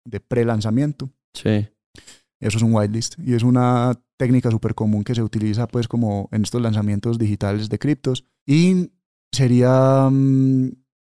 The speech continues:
Speaker 1: muy bacano que las personas que escuchen el podcast, sea que se metan al mío o no, se metan por lo menos a alguno.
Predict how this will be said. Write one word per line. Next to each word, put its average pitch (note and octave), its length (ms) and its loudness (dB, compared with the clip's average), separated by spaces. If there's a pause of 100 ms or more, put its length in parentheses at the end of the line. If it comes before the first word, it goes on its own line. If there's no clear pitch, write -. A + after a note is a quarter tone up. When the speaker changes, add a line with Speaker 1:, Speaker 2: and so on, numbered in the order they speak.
(160)
Speaker 1:
muy C#3+ 340 2
bacano C#3+ 340 2
que C#3 100 0
las A2+ 100 2
personas A#2+ 320 2
que B2+ 80 0
escuchen C3 260 0
el A#2+ 60 2
podcast, C3+ 360 0
sea B2 120 0
que C3 100 -4
se A#2+ 80 0
metan A2+ 300 0
al A#2 100 4
mío A#2 300 4
o B2+ 80 4
no, B2 320 2 (120)
se A2+ 120 -2
metan G#2+ 240 0
por A#2 120 -4
lo A2+ 60 0
menos A2 220 0
a G#2+ 80 0
alguno. G#2+ 520 0